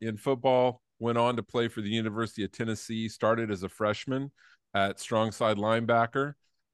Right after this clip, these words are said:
uh, which is no small task. Played four years, even though you had a year off in the middle there for injury.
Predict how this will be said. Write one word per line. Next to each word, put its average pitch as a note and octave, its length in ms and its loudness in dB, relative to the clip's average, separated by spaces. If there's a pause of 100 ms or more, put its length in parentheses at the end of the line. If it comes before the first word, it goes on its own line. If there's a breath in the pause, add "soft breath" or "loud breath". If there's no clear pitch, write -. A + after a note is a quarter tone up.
(120)
uh, F#2+ 200 -4
which G2 180 -6
is F#2 100 -10
no G#2 220 0
small G#2 380 0
task. A2 500 -2 (220)
Played C3 320 4
four C3+ 340 2
years, C3 460 2
even B2 220 -2
though A#2+ 40 2
you A#2 160 2
had A#2 160 2
a A2 40 2
year A2 280 2
off A2 240 4
in A2 80 -6
the G#2+ 80 0
middle G#2+ 260 0
there A2+ 320 0
for G#2 220 -4
injury. A2+ 560 -4